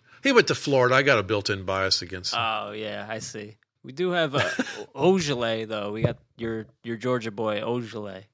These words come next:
Speaker 1: Oh, okay. And we've
Speaker 2: Uh,
Speaker 1: got a,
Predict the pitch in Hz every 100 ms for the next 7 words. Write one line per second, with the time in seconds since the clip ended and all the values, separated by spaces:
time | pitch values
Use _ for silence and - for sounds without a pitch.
0 | _ _ _ _ _ _ _ 123 127 151
1 | - 180 185 - _ _ - - - -
2 | - - - - - _ - 127 170 170
3 | 151 120